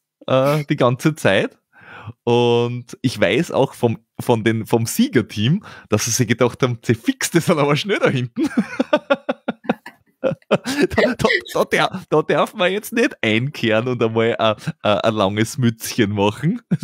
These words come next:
Speaker 2: haben wir gemerkt, das haben wir gemerkt, ja, weil die sind immer bei der, bei der Verpflegungsstation, sind sie eh grad aus, da sind wir reingegangen.
Speaker 1: Ja.
Speaker 2: Und da sind, da waren sie, sie waren nicht lang dort. <laughs>
Speaker 1: Mhm.
Speaker 2: Also nicht so lang wie wir.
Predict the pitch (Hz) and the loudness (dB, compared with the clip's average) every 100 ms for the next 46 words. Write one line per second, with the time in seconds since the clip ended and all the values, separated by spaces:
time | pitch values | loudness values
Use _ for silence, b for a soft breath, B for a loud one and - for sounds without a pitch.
0 | 339 247 202 - - - 294 339 294 349 | 0 2 0 0 -2 -2 -2 0 0 0
1 | 349 330 330 440 - 254 262 285 302 311 | -2 0 0 -2 -6 -12 -2 -2 0 -2
2 | 208 302 - - 226 294 277 247 226 294 | 0 0 0 -2 -2 0 0 0 -2 -2
3 | 233 330 403 381 262 254 240 214 240 240 | -2 0 -2 0 0 0 -2 -4 -2 0
4 | 233 233 226 240 233 247 277 349 339 370 | 0 0 -2 -6 -4 -2 0 -2 -4 -4
5 | 349 - 320 359 B B B - 254 269 | -2 0 -2 -4 B B B -6 -2 -2
6 | 269 294 294 - 208 302 359 330 285 285 | -2 0 0 2 0 0 -4 -4 -4 0
7 | 262 240 240 196 170 156 147 - b b | 2 2 0 0 0 -2 -6 -12 b b
8 | b b _ - 131 233 254 262 294 254 | b b _ 0 2 2 2 2 0 0
9 | 269 254 262 285 294 277 - 262 254 277 | 0 2 0 0 -6 -6 -6 -2 0 0
10 | 294 427 370 262 208 214 208 170 147 - | 2 0 0 0 0 0 -4 -4 -4 -2
11 | - - - - 240 302 - 403 403 370 | -2 -2 -4 -6 0 0 2 -2 -2 -4
12 | 226 185 - 269 294 262 254 - 415 370 | -2 -2 0 0 0 -2 -2 -2 0 0
13 | 320 359 359 349 349 180 | 0 0 0 0 0 -2